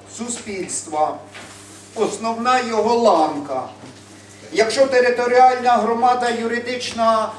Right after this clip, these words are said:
особа публічного права, то вона має правоздатність, дієздатність і відповідальність. А якщо ж не, вона не оформлена як, е,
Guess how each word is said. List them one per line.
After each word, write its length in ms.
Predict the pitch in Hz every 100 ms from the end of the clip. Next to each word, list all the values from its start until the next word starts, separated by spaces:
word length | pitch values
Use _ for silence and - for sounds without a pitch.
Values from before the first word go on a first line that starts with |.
| - -
особа 560 | 214 226 240 247 240 233
публічного 1000 | 240 254 247 240 302 - - 214 180 202
права, 720 | - 220 214 180 110 104 - - - -
то 120 | 208
вона 340 | 220 247 269
має 880 | 262 240 262 220 - - 302 - - - - -
правоздатність, 1700 | 240 254 240 233 226 - - 220 208 202 208 202 202 - - - 160
дієздатність 1300 | - 262 247 233 220 - - 208 202 190 196 196 -
і 60 |
відповідальність. 1400 | 233 262 - 262 262 208 214 160 143 123 120 101 - - - - - - - - -
А 100 | -
якщо 500 | 269 233 - 277 269
ж 160 | - 220 226
не, 300 | 247 247 226
вона 500 | 233 240 240 226 220
не 160 | 226 233
оформлена 960 | 226 185 202 262 262 240 226 214 196 185
як, 300 | 196 196 185 196
е, 280 | 196 185